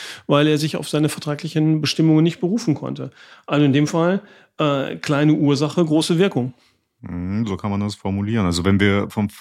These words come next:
Speaker 2: also wir, wir bewegen uns hier im Mietrecht und im Vertragsrecht, ähm, ganz offensichtlich.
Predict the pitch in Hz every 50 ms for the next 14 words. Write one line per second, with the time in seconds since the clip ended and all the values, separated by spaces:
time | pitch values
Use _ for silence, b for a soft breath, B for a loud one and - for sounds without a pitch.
0 | - _ 101 98 90 90 - - 101 98 - 98 87 85 95 95 90 92 87 92
1 | 101 107 107 104 90 - - 104 - 95 95 95 98 98 - 104 98 - - 107
2 | 98 90 92 - 101 - - - 101 110 110 - - 117 120 120 - - - -
3 | 110 104 104 101 101 98 98 95 - - 95 95 101 98 - 95 - - 104 92
4 | 95 101 - - - 110 104 -